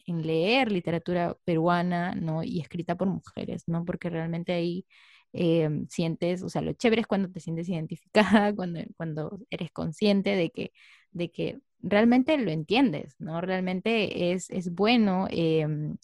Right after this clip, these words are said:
mirarnos también desde nuestra realidad, ¿no? Mirar, eh, qué es lo que se ha dicho antes, ¿no? Porque muchas veces, y creo que a veces pecamos un poco de eso de,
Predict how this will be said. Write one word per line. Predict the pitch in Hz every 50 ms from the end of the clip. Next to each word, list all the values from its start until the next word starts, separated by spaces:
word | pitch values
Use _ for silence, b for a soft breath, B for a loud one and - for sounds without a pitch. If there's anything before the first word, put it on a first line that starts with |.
| 185 185
mirarnos | 190 190 196 196 185 185 202 226 262 247 226 214 190 196 226 269 269 -
también | _ - 175 170 175 185 196 214 214
desde | 208 190 170 165 160
nuestra | 170 190 214 208 - 208 208 196
realidad, | 202 208 190 175 156 147 151 151 156 160 170 175 - -
¿no? | 160 160 170
Mirar, | 180 170 156 156 156 160 175 180 - - _ _ -
eh, | 165 165 165 160 165 160 160 156 160 160 151 147 - 180 - -
qué | 196 202
es | 214 202
lo | 220 196 175
que | - 175 165
se | - - 165
ha | 165
dicho | 175 190 180 - - - 151
antes, | 151 175 202 208 185 165 - 160 151 156 - -
¿no? | 170 165 180
Porque | - - - - 170 -
muchas | 185 220 262 285 - 339
veces, | 294 240 240 - 262 254
y | - 202
creo | - 233 240 240
que | - 226
a |
veces | 196 202 214 233 - - _ _ _
pecamos | - 180 - - 185 190 196 208 -
un | 208 202
poco | 190 202 - - 202
de | 190 190
eso | 202 - - 220
de, | 202 190 175 175